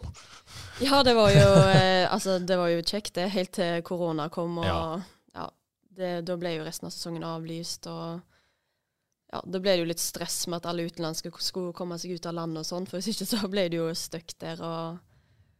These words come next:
Speaker 2: så det ble jo, hva skal jeg si, litt, eh, amputert sesong og lang sommerferie.
Speaker 1: Ja, for du var der fra august til, til mars da, til, til korona ble
Speaker 2: Ja.
Speaker 1: ute, og så var det egentlig hjem da etter det.
Speaker 2: Mm.
Speaker 1: Ja.
Speaker 2: Så da ble det noen ekstra måneder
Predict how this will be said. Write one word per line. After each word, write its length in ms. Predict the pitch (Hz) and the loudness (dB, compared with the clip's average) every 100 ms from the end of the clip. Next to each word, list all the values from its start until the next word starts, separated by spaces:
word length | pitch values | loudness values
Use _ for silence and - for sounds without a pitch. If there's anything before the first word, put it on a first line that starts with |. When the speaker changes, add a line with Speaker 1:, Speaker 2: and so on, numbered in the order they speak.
| _ _ | _ _
Speaker 2:
så 360 | _ - 196 185 | _ -14 -8 -6
det 100 | 185 | -4
ble 140 | 190 175 | -2 -2
jo, 100 | 170 170 | -2 -4
hva 120 | 170 180 | -6 -10
skal 140 | 175 | -10
jeg 80 | 185 180 196 | -10 -10 -10
si, 60 | |
litt, 300 | 180 _ - | -12 _ -18
eh, 180 | 180 175 - | -12 -12 -10
amputert 500 | 175 170 - 170 170 | -12 -14 -14 -14 -12
sesong 320 | - - 175 185 | -10 -8 -8 -8
og 340 | 185 180 175 180 _ _ _ _ | -8 -10 -10 -12 _ _ _ _
lang 200 | 180 175 | -12 -8
sommerferie. 640 | 175 185 170 180 175 196 214 - | -8 -8 -10 -12 -12 -14 -12 -4
Speaker 1:
Ja, 80 | 110 | -2
for 140 | 123 | 2
du 40 | 113 | 2
var 120 | 120 | 4
der 120 | 101 | 2
fra 140 | - | 0
august 440 | 90 87 98 - - | -4 -2 -2 -4 -6
til, 380 | 87 85 80 80 | -6 -6 -8 -8
til 120 | - | -6
mars 260 | 82 92 - | 0 0 0
da, 140 | - - - - | -8 -10 -14 -14
til, 360 | - 85 82 80 | -6 -4 -4 -8
til 140 | - 85 | -10 -10
korona 340 | - 87 87 | -6 -4 -4
ble 80 | 82 | -2
Speaker 2:
Ja. 120 | 196 175 | 0 0
Speaker 1:
ute, 100 | - | -2
og 100 | 87 | -4
så 140 | - 95 | -2 0
var 140 | 87 | 0
det 120 | 87 80 82 82 | -2 -4 -6 -6
egentlig 300 | 95 - 90 | -6 -4 -2
hjem 160 | 95 107 | -2 -2
da 180 | 78 78 | -4 -6
etter 160 | 85 104 | -4 -2
det. 120 | 95 | -2
Speaker 2:
Mm. 120 | 190 208 _ _ _ - | -2 -8 _ _ _ -10
Speaker 1:
Ja. 100 | 82 - _ _ _ _ _ | -10 -10 _ _ _ _ _
Speaker 2:
Så 140 | _ - | _ -12
da 100 | 190 | -8
ble 200 | 185 175 | -6 -4
det 20 | |
noen 240 | 175 170 | -4 -6
ekstra 480 | - - - 180 170 | -8 -10 -10 -8 -8
måneder 300 | 175 175 175 | -8 -8 -10